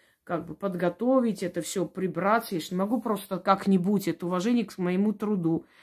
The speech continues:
Вот она спит до обеда, проснулась. Вот, начали они там с ней, э, разговаривать. М,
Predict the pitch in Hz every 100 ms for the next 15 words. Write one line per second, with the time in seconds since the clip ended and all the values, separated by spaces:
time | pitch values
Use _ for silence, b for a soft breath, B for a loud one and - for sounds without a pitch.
0 | b b - 220 277 269 254 254 - -
1 | 226 254 277 233 233 226 226 220 190 214
2 | 226 202 233 226 b b _ - 196 -
3 | - 220 254 247 233 226 - _ _ _
4 | _ - - 185 180 - 202 202 202 190
5 | 202 202 196 196 - 202 156 185 143 170
6 | 202 180 190 180 226 233 226 214 - b
7 | b b _ - 90 - -